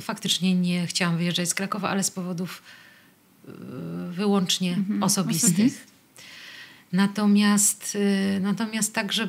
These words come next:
Speaker 1: jeżeli się da coś skoordynować z teatrem, no to jakoś tak sobie zawsze to umiałam ułożyć.
Speaker 2: Mhm.
Speaker 1: Jestem bardzo zorganizowana,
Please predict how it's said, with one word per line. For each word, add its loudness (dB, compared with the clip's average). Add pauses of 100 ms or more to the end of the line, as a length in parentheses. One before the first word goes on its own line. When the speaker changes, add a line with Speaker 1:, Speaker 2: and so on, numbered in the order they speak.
Speaker 1:
jeżeli -2
się 2
da 4
coś 0
skoordynować 2
z -2
teatrem, -2 (2750)
no 2
to 0
jakoś 4
tak -2
sobie 0
zawsze 0
to -4
umiałam 0
ułożyć. -2
Speaker 2:
Mhm. -8
Speaker 1:
Jestem -2
bardzo 2
zorganizowana, 2